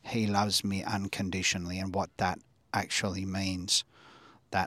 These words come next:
unconditional love. And I just have been sitting in that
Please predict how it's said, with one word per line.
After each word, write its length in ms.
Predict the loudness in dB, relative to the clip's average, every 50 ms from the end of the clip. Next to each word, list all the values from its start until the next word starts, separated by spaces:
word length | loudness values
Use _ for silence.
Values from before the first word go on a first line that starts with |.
| 0 -2
unconditional 760 | 0 0 0 0 -2 -2 -2 0 2 0 0 0 0 -2 -2 -2
love. 400 | -2 -2 -2 -4 -8 -10 -12 -14 -16 -20 -20 _ _ _ _ _ _ _ -8 -2
And 260 | 0 2 2 4 4 4
I 120 | 2 2
just 300 | 4 4 6 6 6 6
have 140 | 4 2 4
been 180 | 4 4 4 6
sitting 380 | 6 4 4 4 4 4 4
in 140 | 4 2 2 2
that 320 | 2 0 0 -2 -4